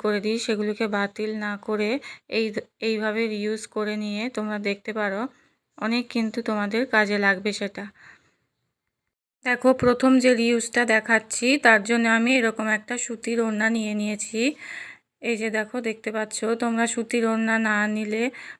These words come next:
সে এমনি শিফনের ওড়না দিয়েও কিন্তু করে নিতে পারো এই রিউজটা। এই যে দেখো, কিভাবে আমি দেখাচ্ছি। প্রথমে দেখো, এই ওড়নাটাকে আমি দু ভাঁজ করে নিয়েছি। দেখো, পুরো ওড়নাটাকে কিন্তু আমি ফোল্ড করে নিয়েছি, ডবল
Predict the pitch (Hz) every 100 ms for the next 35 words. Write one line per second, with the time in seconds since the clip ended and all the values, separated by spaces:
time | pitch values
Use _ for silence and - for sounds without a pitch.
0 | _ _ - 226 233 233 233 - 226 233
1 | 226 226 220 226 214 220 226 240 226 220
2 | 226 226 214 214 208 214 214 208 214 208
3 | 208 208 208 208 - 214 226 285 - -
4 | - 226 214 214 208 208 220 302 - _
5 | _ _ _ _ _ _ _ - 233 240
6 | 226 233 226 214 208 208 220 - - 254
7 | 240 220 226 220 208 208 233 226 208 214
8 | 208 202 202 214 214 220 208 254 233 226
9 | 220 220 214 - 208 202 196 196 - 202
10 | 196 - 214 294 - - - _ _ _
11 | _ _ _ - 240 240 220 214 208 214
12 | 208 214 226 208 233 214 214 277 302 226
13 | 220 208 - 220 214 202 202 - 220 226
14 | 208 208